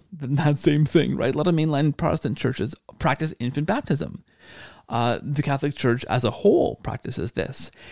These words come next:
And so your small little church, your denomination, it, it might seem like a lot, a, a large swath of American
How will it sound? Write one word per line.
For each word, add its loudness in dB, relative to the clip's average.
And 6
so 8
your 10
small 10
little 6
church, 2
your 4
denomination, 4
it, -8
it -4
might 6
seem 4
like 4
a 2
lot, 2
a, -2
a 2
large 6
swath 4
of 0
American 4